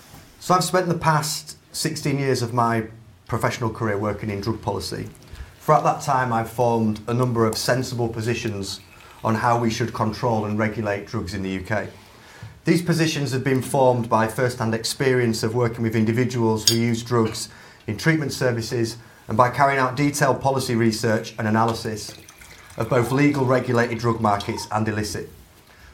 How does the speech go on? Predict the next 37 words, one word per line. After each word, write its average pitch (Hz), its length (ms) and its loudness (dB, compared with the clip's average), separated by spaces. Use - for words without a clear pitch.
I'd 123 100 0
like 175 180 6
to 170 60 -2
share 160 340 6
my 139 280 2
key 147 320 0
reflections 120 960 -2
on 120 220 2
why, 143 520 2
based 135 260 2
on 135 60 0
my 127 140 4
expertise - 480 -2
and 127 80 0
experience, 101 800 -2
the - 100 0
government's 156 360 4
proposed 131 360 2
smoking 123 340 0
ban 110 260 2
will 107 80 -2
be 110 80 2
an 107 80 2
absolute 110 400 -2
disaster. 98 520 -4
The 131 80 -4
first 208 320 4
is 160 120 2
that - 260 4
prohibition 170 500 4
does 139 160 2
not 156 220 4
prevent 131 340 0
access 127 480 -2
to 120 100 0
a 113 40 2
drug. 113 380 -2